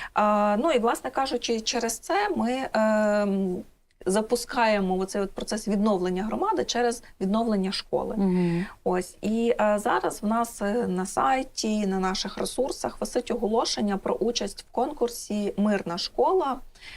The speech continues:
Speaker 1: А, «Мирна школа» — це про, е, формування безпечного,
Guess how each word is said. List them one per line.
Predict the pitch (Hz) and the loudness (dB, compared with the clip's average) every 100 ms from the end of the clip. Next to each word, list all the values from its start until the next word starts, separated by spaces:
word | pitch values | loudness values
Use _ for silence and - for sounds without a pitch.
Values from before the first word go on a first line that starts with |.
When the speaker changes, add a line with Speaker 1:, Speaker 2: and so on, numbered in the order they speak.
| - | -8
Speaker 1:
А, | - 202 196 | 0 2 4
«Мирна | 208 262 220 | 2 2 2
школа» — | 220 - 254 269 220 | 0 0 0 2 0
це | - - 214 233 - | -2 0 0 0 -2
про, | 226 202 214 208 - | -2 0 2 0 -2
е, | 196 190 190 | -2 0 0
формування | - 208 208 202 233 233 220 190 - - | -2 0 2 2 2 2 2 0 -4 -6
безпечного, | 185 196 - 247 269 - 220 214 214 202 | -6 -4 0 0 0 -2 0 0 0 0